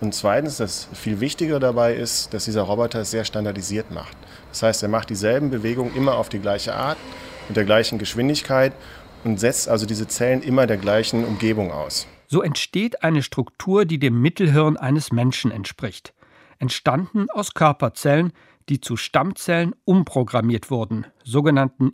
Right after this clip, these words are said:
Speaker 2: I-P-S-Zellen, induzierte pluripotente Stammzellen. Diese wurden dann zu Nervenvorläuferzellen weiterentwickelt und aus denen entstehen die Organoide.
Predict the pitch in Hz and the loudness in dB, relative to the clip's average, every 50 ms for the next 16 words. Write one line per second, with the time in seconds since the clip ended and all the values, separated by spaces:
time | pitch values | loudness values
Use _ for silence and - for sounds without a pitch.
0 | _ - 165 175 170 - - 151 151 - - 135 127 - - - - - 131 107 | _ -4 -4 -4 -2 0 0 0 0 0 -2 -8 -6 -8 -10 -12 -4 -2 -2 -2
1 | 107 104 98 101 _ _ - - _ _ _ _ _ - 180 196 185 180 160 - | -2 -4 -8 -10 _ _ -20 -20 _ _ _ _ _ 0 0 0 2 0 -2 -2
2 | - 175 165 156 - 165 160 147 - - 147 131 143 131 - 143 127 - 127 117 | -2 0 0 0 0 -2 -2 -2 0 0 0 2 2 0 0 -2 -2 0 -2 -2
3 | 110 139 135 - - - 113 113 113 - - - 113 92 87 87 95 104 - - | 0 -2 -4 -6 -2 -2 -2 -2 -2 -6 -8 -8 -8 -8 -8 -12 -14 -16 -18 -20
4 | _ _ _ _ - - 170 190 196 165 147 147 135 123 117 101 - 110 117 151 | _ _ _ _ -2 0 0 2 2 2 2 2 2 2 0 0 0 0 0 0
5 | 175 - - 131 117 110 110 113 120 135 - - 147 135 - - 143 147 156 151 | -2 -2 -2 0 0 0 0 0 -2 -4 -2 -2 -4 -4 -2 0 0 2 4 2
6 | 131 127 - 131 123 - - - 135 127 135 139 113 117 131 147 - 156 - 117 | 2 2 0 -2 -4 -4 -2 -2 0 0 0 2 2 2 2 2 0 0 0 -2
7 | 110 - 143 143 - 190 196 190 - _ _ - - - - - _ _ - - | -2 0 0 2 2 2 0 0 -2 _ _ -20 -20 -20 -20 -20 _ _ -10 -2
8 | - 151 156 127 - _ - 135 147 190 220 214 220 - 156 139 - - - 127 | 0 2 2 2 -2 _ 0 0 2 2 0 -2 -2 -2 -4 -4 -4 -2 2 2
9 | 127 131 139 135 - - 120 110 110 107 113 120 139 151 - 143 135 147 123 120 | 4 4 2 0 -2 -4 -4 -4 -2 -2 0 0 0 -2 -2 -2 -2 -2 0 -2
10 | 113 101 | -4 -6